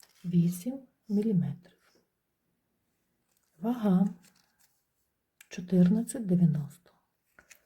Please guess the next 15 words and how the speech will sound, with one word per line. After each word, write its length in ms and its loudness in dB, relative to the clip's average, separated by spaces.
Ціна 540 2
три 160 0
тисячі 520 -6
сто 280 -4
гривень. 720 -4
До 100 -4
такого 380 0
браслета 800 -4
можемо 400 -4
ще 160 -2
замовити 640 0
кольє. 500 -2
Ще 280 -10
один 240 -4
браслет 580 -8